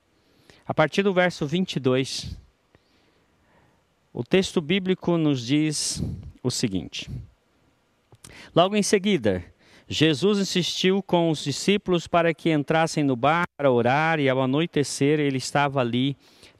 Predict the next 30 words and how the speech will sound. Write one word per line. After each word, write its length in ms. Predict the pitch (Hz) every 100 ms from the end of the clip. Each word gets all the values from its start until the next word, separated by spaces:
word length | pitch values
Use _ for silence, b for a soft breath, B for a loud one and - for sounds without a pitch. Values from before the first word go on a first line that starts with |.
| -
sozinho. 640 | - 123 98 - 98 87 92 - - _ B B B B B
Mas 180 | - -
o 60 |
barco 340 | 165 190 196 185
já 160 | 175
estava 600 | 165 - 180 180 185 170 165
a 60 |
considerável 680 | - 170 - 165 165 175 156
distância 640 | 139 135 - 165 165 - 135
da 140 | 123
terra, 320 | - 117 101 - - - _ _ _ b b b b
fustigado 680 | - 113 - 127 147 151 143
pelas 420 | 143 131 113 101
ondas, 480 | 151 190 185 180 -
porque 300 | 165 151 160
o 60 | 127
vento 360 | 139 151 156
soprava 720 | 143 151 135 123 123 120 123
contra 600 | 117 - 113 117 - 98 82
ele. 280 | 85 76 - - _ _ b b b b b b
Alta 320 | 98 120 143
madrugada, 680 | 147 151 151 156 175 160 151
Jesus 420 | 160 151 143 160
dirigiu-se 600 | 156 151 127 156 156 -
a 100 | 139
eles 400 | 127 160 160 135
andando 400 | 139 127 147 143
sobre 320 | 127 127 113
o 40 | 101
mar. 200 | 82